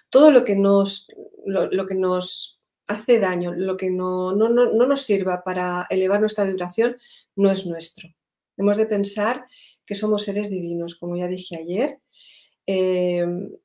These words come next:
y que también con la ayuda de Mijael, ¿eh? Con su máquina escalar y con todas esas ventajas de, de las ondas escalares, también ayudan, ¿eh? Que eso no lo hemos dicho, pero es verdad, ayudan a que nos conectemos en sueños oníricos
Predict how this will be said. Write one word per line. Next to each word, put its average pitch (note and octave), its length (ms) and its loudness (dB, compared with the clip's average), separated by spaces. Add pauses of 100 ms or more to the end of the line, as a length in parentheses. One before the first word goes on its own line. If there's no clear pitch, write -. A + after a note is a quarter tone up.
(520)
y A3+ 120 2
que G#3+ 120 0
también G3+ 380 4
con F#3 140 -6
la D#3+ 80 -12
ayuda B3 340 2
de F#3 120 -2
Mijael, F#3 720 -2 (100)
¿eh? G3 160 -4
Con G3 160 -2
su F3+ 120 -8
máquina F#3 320 0
escalar A#3 680 0
y G3 100 -8
con F3+ 340 -6
todas A3+ 260 4
esas A3 160 6
ventajas F#3+ 600 0
de, F3 300 -2
de F3+ 80 -4
las F3+ 200 -2
ondas G3+ 200 0
escalares, G3 560 0
también G3 340 0
ayudan, F#3+ 640 0 (440)
¿eh? E3+ 120 -16
Que G3 80 -8
eso F#3 140 -6
no F3+ 180 -2
lo F#3 80 0
hemos F3+ 180 0
dicho, C4 240 0
pero F3+ 160 -2
es F3 100 -4
verdad, F3+ 360 -2 (460)
ayudan G#3+ 600 2 (460)
a F#3+ 160 -2
que F#3+ 200 -2
nos F#3+ 300 2
conectemos G3+ 840 2
en F3+ 180 -2
sueños G3+ 360 0
oníricos A3 880 -4